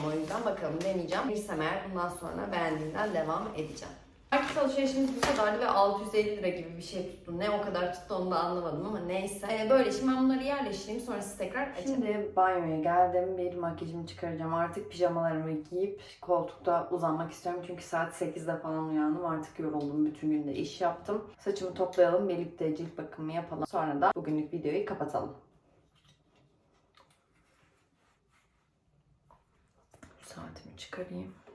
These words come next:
Yeni bir ürün kullanmaya başladım. Yüz yıkama yağı olarak. Kozmet'in çift aşamalı temizlik yağı. Yani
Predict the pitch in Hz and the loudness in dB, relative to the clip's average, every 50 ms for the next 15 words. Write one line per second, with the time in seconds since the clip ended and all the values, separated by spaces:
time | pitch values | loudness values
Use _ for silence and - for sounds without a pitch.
0 | - - 202 208 226 262 254 - 233 220 214 226 220 - 202 190 175 175 170 160 | 0 2 4 6 6 6 6 8 6 6 6 4 2 2 2 4 4 4 4 2
1 | 156 151 156 156 156 - 160 160 156 156 160 165 170 165 160 165 165 160 - 165 | 2 4 4 2 2 2 -2 -2 0 2 2 2 2 0 -2 -2 -4 -2 0 0
2 | 165 156 156 156 156 156 156 156 156 156 - 156 156 156 143 214 214 - - - | 2 4 6 6 6 6 6 6 4 4 4 4 4 4 4 2 2 0 0 4
3 | 220 220 220 208 196 185 185 180 - - 220 214 - 220 - - 185 180 - 180 | 4 4 4 4 2 0 0 0 0 -2 -2 -2 -2 -2 0 2 2 2 2 2
4 | 175 185 196 - 190 180 175 170 160 160 165 160 - 160 160 160 165 196 220 - | 2 2 0 0 0 -2 -2 -2 -4 -6 -6 -6 -4 -2 0 0 0 0 -2 -6
5 | - - - 262 269 294 330 339 330 269 233 - | -10 2 6 8 8 10 10 8 8 10 10 10